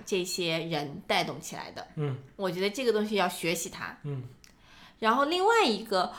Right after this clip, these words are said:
Speaker 1: 我学，另外一个我学习到的东西就是，其实，呃，很多东西它其实都是在闷声发大财的。
Speaker 2: <laughs> 是。
Speaker 1: 就是有一些东西，当那些信息，你的信息永远都是滞后的。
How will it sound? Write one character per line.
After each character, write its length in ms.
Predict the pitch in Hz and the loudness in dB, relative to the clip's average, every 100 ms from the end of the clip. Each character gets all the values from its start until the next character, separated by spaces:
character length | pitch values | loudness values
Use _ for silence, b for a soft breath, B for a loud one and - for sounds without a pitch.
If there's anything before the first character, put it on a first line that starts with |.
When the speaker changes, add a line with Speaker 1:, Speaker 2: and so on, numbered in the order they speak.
| B | B
Speaker 1:
我 140 | 190 190 | -2 -2
学， 360 | 190 175 165 - | 0 -2 -2 -4
另 200 | 269 311 | -4 2
外 220 | 330 302 | 4 4
一 120 | 208 | 2
个 80 | 196 | 0
我 140 | 190 170 | 0 0
学 240 | - 180 | -2 -6
习 140 | - | -4
到 160 | 196 185 | 0 0
的 20 | |
东 140 | 185 190 | 0 -4
西 80 | 190 | -2
就 180 | 190 | -4
是， 360 | 190 - 196 175 B B B | -4 -4 -4 -4 B B B
其 240 | - 247 | -4 -4
实， 460 | 262 254 233 240 240 B B B | -2 0 2 2 -2 B B B
呃， 280 | 160 147 - - - - _ _ _ _ _ - - | 0 2 0 -8 -20 -20 _ _ _ _ _ -10 -2
很 420 | - 208 165 170 | 0 2 0 4
多 180 | 233 254 | 4 6
东 240 | 269 277 | 4 2
西 280 | 294 226 170 | -4 -4 -2
它 220 | 226 302 | 0 0
其 200 | 302 202 | 0 -4
实 80 | 208 | -2
都 180 | 190 220 | -2 -2
是 120 | 202 | 0
在 200 | 190 175 | 0 2
闷 320 | 214 226 254 | 4 2 2
声 300 | 254 226 202 | -2 -2 -2
发 240 | 202 170 | -2 -4
大 220 | 180 - - | -4 -8 -10
财 160 | - - - 190 | -12 -8 0 2
的。 80 | - | 2
Speaker 2:
<laughs> 60 | |
是。 280 | - - 143 - - - - B B | -2 -6 -10 -14 -20 -20 -20 B B
Speaker 1:
就 160 | - 349 | 0 2
是 220 | 349 320 - | 2 -2 2
有 120 | 240 226 | 12 12
一 60 | |
些 100 | 311 | 12
东 200 | 320 330 | 4 4
西， 120 | 339 320 - | 2 -2 6
当 480 | 339 339 359 370 349 320 302 302 | 8 8 6 0 -8 -12 -12 -2
那 200 | 294 277 | 0 2
些 180 | 294 | 2
信 380 | 294 - 302 247 | 0 0 -2 -2
息， 320 | 247 269 269 262 | -4 -6 -4 2
你 140 | 202 | 4
的 100 | 220 | 4
信 240 | 226 370 | 2 0
息 200 | 320 320 | 0 0
永 200 | 269 196 | 2 2
远 140 | 302 214 | 2 0
都 100 | 190 | -2
是 120 | 202 | -4
滞 200 | - 180 | -4 -4
后 220 | - 180 | -2 -4
的。 160 | - | -6